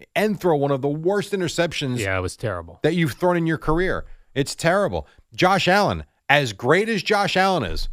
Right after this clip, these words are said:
Speaker 1: where's he gone? Nowhere.
Speaker 2: Nowhere, Jerry.
Speaker 1: Nowhere. So let's keep paying quarterbacks fifty million dollars a year. Yeah, it makes a ton of sense.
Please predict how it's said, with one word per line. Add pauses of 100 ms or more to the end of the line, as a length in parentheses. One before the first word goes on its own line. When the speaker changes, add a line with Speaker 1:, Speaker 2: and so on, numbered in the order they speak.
(380)
Speaker 1:
where's
he
gone? (760)
Nowhere.
Speaker 2:
Nowhere,
Jerry.
Speaker 1:
Nowhere. (340)
So
let's
keep
paying
quarterbacks
fifty
million
dollars
a
year.
Yeah,
it
makes
a
ton
of
sense.